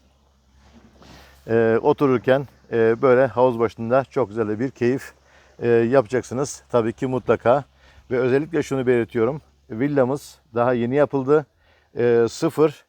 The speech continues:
belki de ilk defa siz burada, e, olacaksınız misafirlerimiz olarak. Arkamızdaki villaların, e, konumu da bu şekilde.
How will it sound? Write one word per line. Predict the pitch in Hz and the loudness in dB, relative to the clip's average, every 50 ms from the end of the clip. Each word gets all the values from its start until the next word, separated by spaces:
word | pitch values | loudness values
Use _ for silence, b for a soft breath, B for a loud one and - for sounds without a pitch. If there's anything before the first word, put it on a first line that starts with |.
| _ - | _ -4
belki | 127 131 131 - - 117 | -2 -2 -2 -2 -2 -6
de | 135 143 | -4 -4
ilk | 156 143 123 - | -4 -6 -4 -2
defa | 139 110 - 127 135 147 131 - | -2 -2 0 2 0 0 0 -4
siz | _ - - 139 127 120 | _ -10 -8 -8 -6 -4
burada, | 117 120 113 107 127 139 147 - _ _ _ _ _ _ _ _ - | -6 -6 -2 2 2 2 2 0 _ _ _ _ _ _ _ _ -4
e, | 117 120 117 - | -2 -2 0 0
olacaksınız | 131 127 113 113 120 101 - 117 135 135 - - | 0 -2 0 0 -2 -2 -2 -4 -6 -6 -6 -8
misafirlerimiz | 123 107 - 131 123 107 110 113 113 117 120 135 131 131 | -8 0 4 4 4 4 2 0 -2 -2 0 -2 -4 -2
olarak. | 117 123 113 113 104 90 - _ - _ _ _ _ _ b b b b b b b b b | -2 0 2 2 2 0 -2 _ -18 _ _ _ _ _ b b b b b b b b b
Arkamızdaki | 165 151 147 - 170 160 147 151 165 - - 151 | -2 -2 -2 0 -2 -2 0 0 -2 -2 0 -4
villaların, | 160 151 160 156 151 147 156 156 127 - _ _ - | -2 0 2 2 4 2 0 -4 -6 -14 _ _ -6
e, | 127 131 135 131 135 127 131 - | -2 -2 0 0 0 0 -2 0
konumu | - 147 143 143 131 | 0 -2 0 0 0
da | 135 135 123 | 0 0 0
bu | 120 | 0
şekilde. | - 147 131 127 135 127 123 135 143 135 | -2 -2 -2 -2 -4 -2 0 0 0 -2